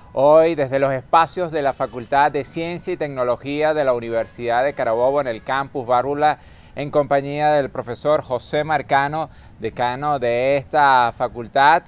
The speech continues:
que, bueno, hoy se está realizando en esta, en este recinto académico el primer foro denominado Moti-, Motivando el Cambio de Cara al Futuro.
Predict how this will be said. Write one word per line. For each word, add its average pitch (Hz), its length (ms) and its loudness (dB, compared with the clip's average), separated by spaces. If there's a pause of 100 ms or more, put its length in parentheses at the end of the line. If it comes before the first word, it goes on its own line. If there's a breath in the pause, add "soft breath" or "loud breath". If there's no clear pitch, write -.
que, 135 120 -4
bueno, 165 260 0
hoy 175 140 4
se 190 100 -6
está 160 220 0
realizando 160 680 -4 (300 soft breath)
en 127 200 -8
esta, 143 1000 4
en 123 100 -6
este 131 180 -4
recinto 151 340 -2
académico 160 800 2
el 139 220 -4
primer 151 360 -2
foro 170 460 6
denominado 139 540 2
Moti-, 151 420 -4 (400 loud breath)
Motivando 165 580 4
el 185 120 2
Cambio 185 560 4
de 135 220 -6
Cara 160 720 2
al 123 300 -2
Futuro. 120 800 -4